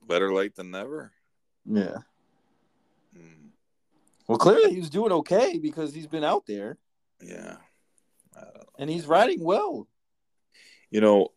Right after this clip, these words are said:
Speaker 1: I root for people because I know that it, it's, uh, people judge and, you know,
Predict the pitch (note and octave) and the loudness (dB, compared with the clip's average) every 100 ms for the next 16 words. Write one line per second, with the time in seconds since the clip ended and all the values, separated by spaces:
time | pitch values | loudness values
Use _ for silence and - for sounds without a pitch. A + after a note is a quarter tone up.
0 | _ _ _ A2 A2+ B2+ A#2+ - G#2 - | _ _ _ 4 6 4 2 0 -4 -2
1 | G2+ - F2+ F2+ - - - F#2 D#2+ - | -8 0 2 2 -4 -8 -2 -2 -2 -14
2 | E2 F2+ G2 G2 F2+ F2 _ _ _ _ | -12 -8 -2 -2 -2 -8 _ _ _ _
3 | _ _ - G#2 F#2 F2 - - - - | _ _ -16 -16 -14 -16 -16 -20 -20 -20
4 | _ _ _ _ - _ _ _ _ _ | _ _ _ _ -20 _ _ _ _ _
5 | - A2+ G2+ F#2 D#2+ D#2+ E2 F2 F2 - | -12 -12 -10 -12 -8 -8 -8 -10 -18 -20
6 | _ _ _ _ _ _ - F2+ F2 D#2+ | _ _ _ _ _ _ -18 -12 -10 -12
7 | D#2+ D#2 - _ _ _ _ _ _ _ | -14 -16 -18 _ _ _ _ _ _ _
8 | _ _ _ _ _ _ _ F2 D#2+ D2 | _ _ _ _ _ _ _ -20 -20 -20